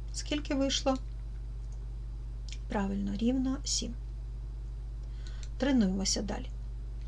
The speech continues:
Подивіться на оці всі приклади. Яка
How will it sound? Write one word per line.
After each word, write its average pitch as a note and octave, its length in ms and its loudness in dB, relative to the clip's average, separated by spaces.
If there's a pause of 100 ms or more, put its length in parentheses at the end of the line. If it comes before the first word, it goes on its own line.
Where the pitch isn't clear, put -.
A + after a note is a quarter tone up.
(1400)
Подивіться D#4 680 4
на G#3+ 400 4
оці B3+ 480 2
всі A3+ 300 4
приклади. G#3+ 600 0 (720)
Яка C#4+ 460 6